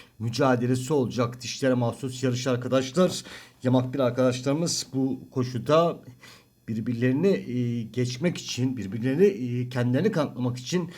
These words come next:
gerçekten güzel bir mücadele olacak. Öncelikle ben burada iki numaralı Fatih'in Gülü isimli safkanı Cemal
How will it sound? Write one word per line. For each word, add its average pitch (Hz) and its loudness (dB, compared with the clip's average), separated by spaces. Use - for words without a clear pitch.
gerçekten 131 0
güzel 110 -4
bir 123 -4
mücadele 127 0
olacak. 147 0
Öncelikle 208 4
ben 196 2
burada 196 0
iki 190 -4
numaralı 185 0
Fatih'in 185 2
Gülü 139 0
isimli 151 -4
safkanı 151 2
Cemal 156 6